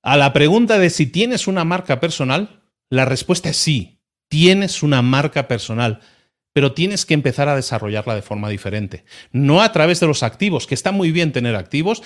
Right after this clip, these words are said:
sino siempre buscando que esos activos se conviertan en solucionadores y que a la pregunta de "¿tienes una marca personal?", la respuesta sea sí, tienes una marca personal.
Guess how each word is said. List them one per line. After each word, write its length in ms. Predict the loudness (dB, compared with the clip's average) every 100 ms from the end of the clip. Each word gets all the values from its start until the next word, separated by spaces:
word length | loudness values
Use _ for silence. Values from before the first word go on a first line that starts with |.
| -20 -8
sino 400 | -4 -2 -4 _
siempre 360 | -4 -2 0 0
buscando 420 | -2 -2 -4 -2
que 80 | -2
esos 220 | -2 -4
activos 420 | -6 -4 -4 -4
se 120 | -6
conviertan 480 | -6 -2 -2 -2 -4
en 140 | -4
solucionadores 1040 | -6 -4 -2 -2 -4 -6 -2 0 0 -4 -14 -20 -6
y 120 | -4
que 120 | 0 2
a 60 |
la 160 | 2 2
pregunta 480 | 2 4 2 0 -6
de 100 | -4
"¿tienes 400 | 0 0 0 -4
una 140 | -4
marca 340 | -4 -4 -6
personal?", 540 | -6 -6 -4 -6 -8 _ _ _ _ _ _ _ -6
la 80 | -6
respuesta 400 | -6 -6 -6 -4
sea 260 | -4 -6 -8
sí, 500 | -6 -4 -4 -8 _ _ _ _ _ -2
tienes 600 | 4 4 4 -2 -8 -18 _ _
una 180 | -16 -8
marca 640 | -4 -4 -6 -12 -12 _ -14
personal. 540 | -14 -14 -16 -20